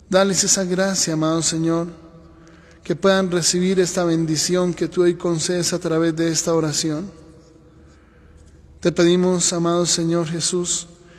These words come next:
que el fuego del Espíritu Santo descienda sobre todos nosotros para quemar todas las ataduras que puedan estar presentes en nuestras vidas y en nuestras familias.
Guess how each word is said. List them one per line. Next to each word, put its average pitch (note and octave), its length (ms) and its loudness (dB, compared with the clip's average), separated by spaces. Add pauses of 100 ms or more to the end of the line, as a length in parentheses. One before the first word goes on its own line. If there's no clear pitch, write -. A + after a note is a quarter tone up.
(140)
que F3+ 100 2
el E3+ 80 4
fuego G3+ 380 2
del F#3 180 2
Espíritu F3+ 640 -2
Santo F3 580 -2
descienda E3 720 0
sobre D#3+ 280 -2
todos E3+ 260 0
nosotros E3 720 -2 (480)
para F3+ 220 4
quemar F#3+ 360 2
todas G3 300 2
las F3 180 0
ataduras E3+ 540 0
que E3+ 140 -4
puedan E3+ 240 0
estar D#3+ 280 -2
presentes E3+ 560 -2
en D#3 120 2
nuestras D#3 420 2
vidas D#3 480 -2 (480)
y E3 60 2
en E3+ 80 4
nuestras E3 420 0
familias. D#3 800 0